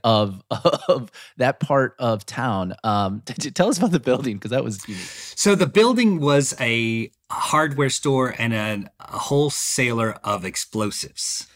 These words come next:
Speaker 2: uh, called Adams Hardware Store. And they had, um,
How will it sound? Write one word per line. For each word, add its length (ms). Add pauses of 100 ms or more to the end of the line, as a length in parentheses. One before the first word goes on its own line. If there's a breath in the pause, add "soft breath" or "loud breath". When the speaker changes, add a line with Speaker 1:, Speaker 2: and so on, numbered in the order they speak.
(120)
Speaker 2:
uh, 140
called 380
Adams 420
Hardware 400
Store. 480
And 180
they 120
had, 520
um, 460